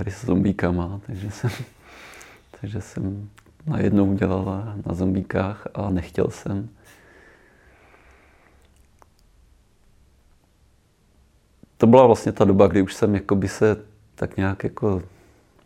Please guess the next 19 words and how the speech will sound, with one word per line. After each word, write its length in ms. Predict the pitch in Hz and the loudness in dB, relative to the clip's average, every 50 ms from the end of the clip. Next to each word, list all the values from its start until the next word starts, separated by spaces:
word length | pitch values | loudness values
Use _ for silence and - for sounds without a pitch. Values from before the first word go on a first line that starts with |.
| _ - | _ -10
rozhodl, 380 | - 87 87 95 104 104 107 101 | -6 -4 -2 -2 0 0 0 0
že 60 | 98 | 0
už 420 | - - - - - - - - - _ _ _ _ - - _ _ _ _ _ _ _ _ - - - | -2 -4 -6 -10 -14 -14 -16 -18 -20 _ _ _ _ -20 -20 _ _ _ _ _ _ _ _ -20 -12 -8
nechci 360 | 131 104 92 - - - - 107 | -6 -6 -6 -6 -6 -4 0 4
dělat 180 | 113 107 101 | 4 4 4
hry, 200 | 95 92 95 95 | 4 2 2 2
ve 100 | 92 92 | 2 0
kterých 340 | - - - - 101 101 - | -2 -4 -2 -2 -2 -2 -2
jako 180 | 110 - - 98 | -6 -4 0 0
někdo 220 | 95 90 101 - | 2 2 2 2
umírá. 560 | - - 95 95 98 98 95 92 - - - - - - - - - _ - - | 4 2 2 2 2 0 -2 -4 -6 -8 -12 -12 -12 -12 -12 -18 -20 _ -20 -20
<laughs> 500 | - - - - - - - - _ - | -20 -20 -20 -20 -20 -20 -20 -20 _ -4
Není 300 | - - 90 87 - 101 | 0 0 2 2 0 -2
to, 340 | - - 101 101 107 104 101 | 0 4 6 6 6 6 4
není 280 | 95 95 92 92 92 | 2 0 0 0 0
to 120 | - - 98 | 2 4 2
jako 220 | 101 - 107 101 | 4 4 2 2
nějaká 380 | 98 95 95 98 - 104 104 101 | 4 4 2 2 4 4 4 4
póza, 580 | 104 - 80 87 92 95 98 95 101 120 - | 4 2 2 2 2 2 2 0 0 0 -6